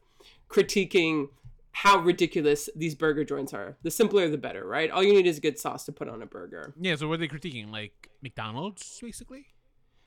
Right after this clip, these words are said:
Speaker 1: Maybe McDonald's, like, the overflux of fast food, 'cause this was, like, before fast food kind of started getting, like, gourmet, if you will.
Speaker 2: Oh, this is
Speaker 1: And,
Speaker 2: way
Speaker 1: like,
Speaker 2: before,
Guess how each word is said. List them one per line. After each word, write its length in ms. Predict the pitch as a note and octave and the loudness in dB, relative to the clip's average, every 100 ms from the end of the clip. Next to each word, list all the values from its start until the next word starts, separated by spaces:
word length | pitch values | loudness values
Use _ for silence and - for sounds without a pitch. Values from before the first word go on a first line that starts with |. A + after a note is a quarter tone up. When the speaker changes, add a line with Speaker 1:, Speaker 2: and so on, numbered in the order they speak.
| - | 2
Speaker 1:
Maybe 280 | G3+ C#4 E4+ | 6 8 6
McDonald's, 560 | D#4+ B3+ F#3 G#3 B3 | 4 4 4 6 4
like, 140 | A3 F3 | 4 2
the 120 | E3 | 0
overflux 600 | F3 E3+ A3 A#3+ A3 - | 0 2 2 4 2 4
of 120 | A#3 G#3+ | 2 2
fast 360 | A#3 A3+ - | 0 0 -2
food, 320 | B3+ B3 B3+ B3 _ _ | -4 -2 -2 -4 _ _
'cause 300 | - G3 - _ - | 0 0 -2 _ -6
this 240 | G3 A#3+ | -4 2
was, 160 | F#4+ - | 2 4
like, 240 | A3+ E3 | 2 2
before 520 | F3 D#3+ F3+ F3 F3 | -4 -2 -2 0 0
fast 340 | D#3 F3+ D#3 - | 0 0 0 2
food 200 | E3+ D3+ | 2 2
kind 220 | F#3+ E3+ | 0 0
of 60 | E3+ | 0
started 280 | F3 D3+ | 0 0
getting, 260 | D3 D3 D3+ | 0 -4 -4
like, 300 | C3+ D3 - _ - D3 | -6 -8 -10 _ -18 -6
gourmet, 640 | D#3+ D#3 D3+ C#3+ C#3 C#3 | 0 2 2 -2 -4 -6
if 200 | A2+ - | -8 -10
you 140 | D3 B2 | -12 -12
will. 380 | F#2+ F2 D3+ - | -12 -12 -14 -4
Speaker 2:
Oh, 140 | D3+ | 0
this 120 | D3+ E3 | 0 -2
is 60 | D#3+ | -2
Speaker 1:
And, 20 | |
Speaker 2:
way 80 | D#3+ | 0
Speaker 1:
like, 120 | C#3 C3+ | 0 -2
Speaker 2:
before, 260 | A#2+ G#2 | -4 -6